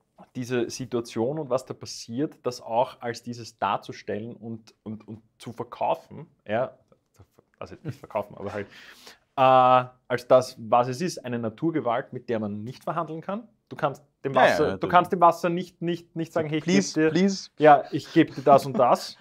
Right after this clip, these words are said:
Speaker 2: <laughs>
Speaker 1: und du machst dann das und das nicht.“
Speaker 2: <laughs>
Speaker 1: Ja? Die Sache ist halt, ist halt nur, dass, dass, ähm, dass das alles so abstrakt ist und so unfassbar klein und auch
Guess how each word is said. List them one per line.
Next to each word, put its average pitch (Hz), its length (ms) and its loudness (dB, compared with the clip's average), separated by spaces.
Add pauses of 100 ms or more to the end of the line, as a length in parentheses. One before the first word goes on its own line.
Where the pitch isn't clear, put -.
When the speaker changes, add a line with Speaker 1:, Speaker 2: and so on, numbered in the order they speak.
Speaker 2:
<laughs> - 100 -20
Speaker 1:
und 143 600 4
du 143 40 -6
machst - 320 0
dann 127 140 -12 (160)
das 113 160 4
und 120 120 -6
das 107 140 -6
nicht.“ 131 280 -8 (140)
Speaker 2:
<laughs> - 200 -14
Speaker 1:
Ja? 135 320 0 (580)
Die 156 60 -6
Sache 196 320 4
ist - 300 -6
halt, 202 220 0
ist 175 120 -8
halt 190 200 -2
nur, 175 160 -4
dass, - 400 -4
dass, - 540 -4
ähm, 117 380 -2 (560)
dass - 280 -2
das - 200 -20
alles 131 240 -10
so - 80 -8
abstrakt - 720 -10
ist 110 180 -10
und 127 140 -14
so 135 120 -6
unfassbar 156 720 -8
klein 139 560 -4
und 135 320 -12
auch - 140 -12